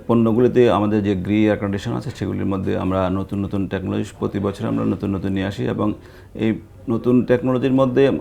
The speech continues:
আমাদের যাতে কাস্টমারদের স্বস্তি হয়, মানুষের যাতে আরামদায়ক এবং কমফোর্টেবল লাইফ লিড করতে পারে, সেজন্য আমরা প্রতি বছরই নতুন নতুন কিছু টেকনোলজি নিয়ে আসি। এবং ভবিষ্যতে আমাদের আরও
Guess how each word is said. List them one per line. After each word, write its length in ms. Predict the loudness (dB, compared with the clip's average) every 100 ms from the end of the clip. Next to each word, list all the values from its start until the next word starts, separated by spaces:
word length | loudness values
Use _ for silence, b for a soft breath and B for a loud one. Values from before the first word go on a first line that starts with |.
| -4
আমাদের 300 | -2 0 2
যাতে 320 | 0 0 0
কাস্টমারদের 640 | 0 -2 -4 -4 0 2 0
স্বস্তি 640 | -2 -12 -6 -4 -4 -2
হয়, 220 | 0 2 0 -4
মানুষের 340 | -6 -4 -4 -2
যাতে 220 | -2 0
আরামদায়ক 600 | 0 0 0 0 -2 -4 -4
এবং 320 | -4 -2 -2
কমফোর্টেবল 640 | 0 0 2 2 4 2 0 B B 0
লাইফ 280 | 0 2
লিড 180 | 0 0 -2
করতে 240 | -4 -2
পারে, 140 | -2 -2
সেজন্য 300 | -2 -2 0
আমরা 220 | 0 -2
প্রতি 280 | -2 -4 -2
বছরই 280 | -4 -4
নতুন 260 | -4 -4 -4
নতুন 180 | -4 -6
কিছু 160 | -6
টেকনোলজি 460 | -6 -4 -4 -2 0
নিয়ে 140 | 0
আসি। 220 | -2 -4 -6 B B B
এবং 200 | -4 0
ভবিষ্যতে 460 | 4 4 4 2 2
আমাদের 320 | 4 4 4 2 B B B
আরও 380 | 0 4 4 2